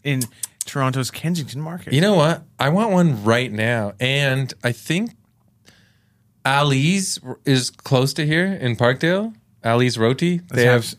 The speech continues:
Speaker 1: let's
Speaker 2: do you
Speaker 1: have
Speaker 2: want
Speaker 1: some
Speaker 2: to?
Speaker 1: after. Yeah, yeah.
Speaker 2: I will genuinely go walk and eat one.
Speaker 1: You serious?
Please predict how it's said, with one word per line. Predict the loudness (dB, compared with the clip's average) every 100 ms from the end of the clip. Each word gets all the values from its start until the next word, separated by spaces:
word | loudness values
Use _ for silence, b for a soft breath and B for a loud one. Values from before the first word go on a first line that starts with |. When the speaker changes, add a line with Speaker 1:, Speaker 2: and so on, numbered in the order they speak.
| _
Speaker 1:
let's | -4
Speaker 2:
do | 2
you |
Speaker 1:
have | 2
Speaker 2:
want | 4
Speaker 1:
some | 2
Speaker 2:
to? | 0
Speaker 1:
after. | -2 -10
Yeah, | -8 -8 -10
yeah. | -6 -2
Speaker 2:
I |
will | -2 0
genuinely | 0 2 2 2
go | 0 0 0 0
walk | 0 0 -2
and | -4 -4 -2
eat | 0 0
one. | -4 -6 -6
Speaker 1:
You | -4
serious? | -4 0 -2 -2 -10